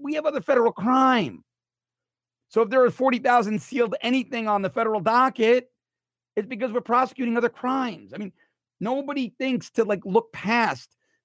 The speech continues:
one conspiracy theory on the web. None. Let's see. Cobra Commander, yeah, the forty thousand sealed indictments are ridiculous. Look, I looked into that. Many of those things aren't even indictments. They're just filings with the court under seal.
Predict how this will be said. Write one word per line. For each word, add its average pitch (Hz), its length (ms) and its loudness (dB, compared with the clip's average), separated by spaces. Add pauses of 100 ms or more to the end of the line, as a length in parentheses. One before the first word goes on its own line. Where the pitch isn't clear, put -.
(140)
one 240 460 2
conspiracy 226 680 -4
theory 202 300 -4
on 208 80 -2
the 214 80 -2
web. 233 340 0 (1500)
None. 233 460 -2 (1800)
Let's 202 280 -2
see. 117 320 -14 (360)
Cobra 247 260 0
Commander, 175 320 -4
yeah, 170 220 -2
the 135 60 -12
forty 240 240 -2
thousand 196 340 0
sealed 220 240 -2
indictments 196 420 0
are 202 40 4
ridiculous. 196 360 0 (260)
Look, 262 160 4
I 220 100 4
looked 226 280 0
into 247 140 4
that. 202 100 0
Many 233 220 -2
of 262 80 -2
those 247 100 2
things 220 200 0
aren't 220 160 2
even 214 160 -2
indictments. 202 760 -2 (540)
They're 190 100 2
just 202 180 -4
filings 233 600 2
with - 100 -2
the - 80 -8
court 226 380 0
under 190 260 -2
seal. 226 460 -4